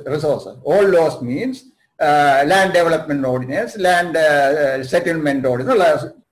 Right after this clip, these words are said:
law. So now we will see laws in practice related to natural resources, resources.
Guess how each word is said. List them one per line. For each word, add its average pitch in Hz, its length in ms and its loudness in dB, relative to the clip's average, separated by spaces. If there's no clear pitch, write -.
law. 170 360 2
So 269 300 2
now 247 220 2
we 247 160 -4
will 285 120 -2
see 285 220 -6
laws 185 680 0
in 226 260 -2
practice 160 720 -2
related 220 440 2
to 320 240 -10
natural 185 400 -2
resources, 131 520 -8
resources. 131 560 -6